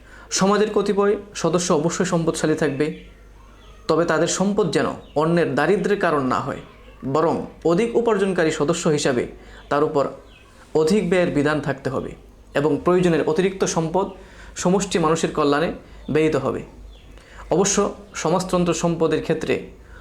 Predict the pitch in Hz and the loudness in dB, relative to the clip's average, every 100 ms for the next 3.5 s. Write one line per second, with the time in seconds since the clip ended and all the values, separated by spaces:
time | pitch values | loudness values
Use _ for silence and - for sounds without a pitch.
0 | - - 170 180 175 175 165 - 165 175 | -10 -2 -2 2 2 2 0 -2 0 0
1 | 160 143 - 143 156 - 123 127 - 131 | 0 -2 0 0 0 -2 -2 -4 -8 -2
2 | 127 127 147 - 147 139 135 151 143 135 | 0 0 -2 -2 0 0 0 0 -2 -2
3 | 127 127 113 107 | -4 -2 -4 -6